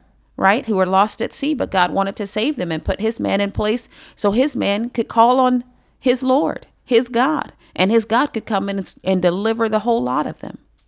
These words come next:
Not to mention preach to the island that they were getting ready to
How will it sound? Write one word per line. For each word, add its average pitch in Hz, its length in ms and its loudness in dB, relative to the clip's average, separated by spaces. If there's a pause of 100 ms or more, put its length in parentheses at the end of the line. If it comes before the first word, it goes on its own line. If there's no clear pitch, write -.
(1800)
Not 247 200 0
to 214 80 0
mention 208 320 -4
preach 180 240 -4
to 175 100 -6
the 165 140 -2
island 165 280 0
that 165 80 -6
they 170 120 -2
were 160 100 -4
getting 156 220 -4
ready 156 220 -4
to - 220 -8